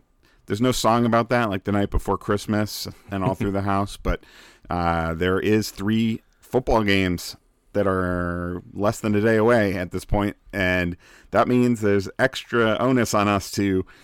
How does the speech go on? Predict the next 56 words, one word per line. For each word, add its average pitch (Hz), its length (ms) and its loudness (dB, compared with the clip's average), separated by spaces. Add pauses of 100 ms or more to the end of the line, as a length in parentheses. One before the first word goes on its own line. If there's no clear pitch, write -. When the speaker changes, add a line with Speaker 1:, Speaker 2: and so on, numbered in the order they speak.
(400)
Speaker 1:
get 127 180 6
our 123 80 8
rankings 123 400 2
out 123 140 2
the 127 80 -6
door 147 400 2 (280)
and 95 160 0
get 127 140 2
this 135 140 -6
podcast 135 600 0 (120)
up 123 240 0
on 123 180 0
the 117 160 2
air 151 180 2
so 92 200 -2
people - 320 -2
can, 104 320 0
uh, 101 200 0
make 107 220 0 (100)
their 107 200 0
decisions 104 580 -2
about 95 260 0
who 113 120 0
they're 110 100 0
gonna 104 180 -2
start 117 400 0
and 92 140 -6
sit 151 240 -4
this - 180 -10
week, 87 200 -6
'cause, 90 260 -6 (460)
you 113 160 0
know, 101 260 0
a 104 80 0
lot 110 220 2
of 156 100 -4
players 147 400 0
are 123 60 -4
getting 123 260 -6
locked 123 300 -4
in 139 120 0
tomorrow, 120 480 0
and 95 200 0
then 92 420 -4
that 110 180 -2
can 135 140 -2
really, 131 300 4
uh, 113 160 0
reduce 101 400 -4
your 98 120 0
options 90 560 -2
when 90 80 -4
we 92 100 -4
get 90 120 -4
to 85 100 -10
Sunday. 98 440 -4